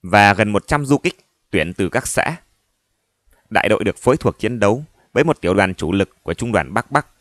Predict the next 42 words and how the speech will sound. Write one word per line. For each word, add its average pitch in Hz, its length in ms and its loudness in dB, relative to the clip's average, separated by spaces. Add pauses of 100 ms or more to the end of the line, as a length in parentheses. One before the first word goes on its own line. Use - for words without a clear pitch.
(800)
Khi 117 320 -2
Pháp 135 260 0
tiến 131 180 0
công 107 220 -2
lớn, 107 280 0 (440)
tiểu 107 160 4
đoàn 113 180 4
trưởng 98 280 -4
lệnh - 160 -2
cho 139 80 -2
đại - 120 2
đội 92 120 0
này 85 160 -2
rút 120 200 -6
lui, 123 280 4 (520)
nhưng 123 240 -2
người 98 120 0
liên 110 160 0
lạc 95 340 -4
mang 113 200 -2
lệnh - 160 -4
cho 117 80 -4
đại 90 140 -2
đội 90 180 -2
bị 101 200 -8
thương, 110 300 -2 (460)
nên 113 180 -2
đơn 110 180 2
vị 92 180 -4
mất 117 180 -8
liên 110 180 0
lạc 82 180 -4
với 117 80 -8
tiểu 69 220 -8
đoàn 78 280 -4 (420)
và 104 100 2
nằm 104 160 2
lọt 101 220 2
lại 95 200 -2
giữa - 160 -4
vòng 76 260 -8
vây. 98 240 0